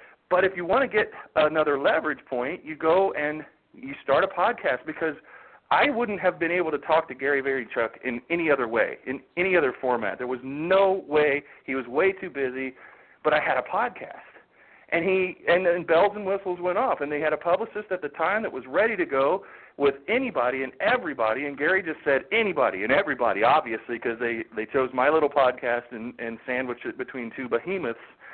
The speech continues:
And, uh, and, and that was the only way. And so, and that's how I got people like, uh, Darren Rouse, who was, like, the number one blogger for learning how to market with blogging and everything at the time, and,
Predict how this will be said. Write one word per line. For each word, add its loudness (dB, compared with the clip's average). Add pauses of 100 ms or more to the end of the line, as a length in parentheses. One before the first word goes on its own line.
(300)
And, 4 (960)
uh, 4 (360)
and, 2 (100)
and 0 (600)
that 4
was -2
the -2
only 4
way. 2 (340)
And 0
so, 4
and 2
that's 0
how 4
I 4
got 0
people -2
like, 2
uh, 2
Darren 0
Rouse, 2
who -8
was, -6
like, -2
the -2
number 0
one 0
blogger 2 (320)
for 2 (160)
learning 2
how 2
to 4
market 2
with -8
blogging 2
and -6
everything -4 (300)
at 2
the -4
time, 2 (200)
and, 2